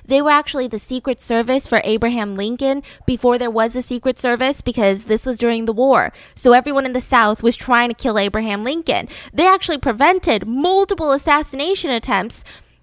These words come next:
obviously not the last one, but multiple before he died. They prevented it. I mean, it's kind of crazy. They're kind of wild, and they helped bring down H H Holmes, America's first serial killer.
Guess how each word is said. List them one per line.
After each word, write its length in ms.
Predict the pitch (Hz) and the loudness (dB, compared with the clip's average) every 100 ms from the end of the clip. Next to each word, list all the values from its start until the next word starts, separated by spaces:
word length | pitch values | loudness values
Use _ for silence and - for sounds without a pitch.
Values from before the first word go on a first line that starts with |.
| - | 2
obviously 460 | 202 349 302 - 220 | 2 4 0 -2 -4
not 160 | 196 | -2
the 60 | 180 | 0
last 240 | 160 - | -2 -2
one, 180 | 127 - - - | -6 -8 -10 -4
but 200 | 214 262 | 2 2
multiple 760 | 247 269 320 359 285 214 220 _ | 2 2 2 2 -2 -2 -2 _
before 300 | - 302 320 | -2 2 2
he 100 | 285 | 2
died. 440 | 254 262 262 - - _ _ _ | -2 -2 -6 -10 -16 _ _ _
They 100 | 277 | -2
prevented 520 | 254 320 349 381 349 | 0 2 2 0 -4
it. 180 | 190 - - - | -4 -6 -14 -6
I 40 | |
mean, 100 | 302 | -4
it's 140 | 330 - | -4 -2
kind 180 | 330 392 | 0 0
of 100 | - | -2
crazy. 440 | 269 330 330 214 | -2 0 -2 -4
They're 160 | 226 - | -4 -4
kind 260 | 262 339 | -6 -6
of 100 | 294 | -4
wild, 400 | 220 220 208 170 | -2 0 0 -2
and 160 | - 226 | -4 -2
they 120 | 269 | -2
helped 400 | 254 277 285 - | -2 -4 -4 -6
bring 260 | 233 277 247 | -4 -4 -4
down 300 | 208 262 - | -2 -4 -4
H 260 | 220 240 | -6 -4
H 200 | 226 240 | -4 -4
Holmes, 440 | - 254 226 135 - - - 226 | -2 -2 -2 -6 -14 -16 -8 -6
America's 640 | 226 233 233 240 262 240 | -2 0 2 0 -2 -4
first 480 | - 208 214 - - | -2 0 0 -6 -14
serial 320 | - 277 294 | -2 2 2
killer. 460 | 269 226 190 123 | 0 -4 -2 -4